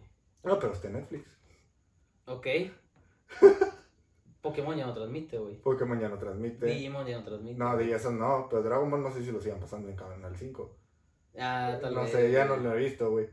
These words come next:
Speaker 1: O sea, ya es más por aparte. Pero yo sí, sí, es, o sea, esas mentiras que lo decían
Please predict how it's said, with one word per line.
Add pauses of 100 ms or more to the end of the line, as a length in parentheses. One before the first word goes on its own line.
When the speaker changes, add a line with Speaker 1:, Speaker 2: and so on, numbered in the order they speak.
(240)
Speaker 1:
O
sea,
ya
es
más
por
aparte. (280)
Pero
yo
sí,
sí,
es,
o
sea,
esas
mentiras
que
lo
decían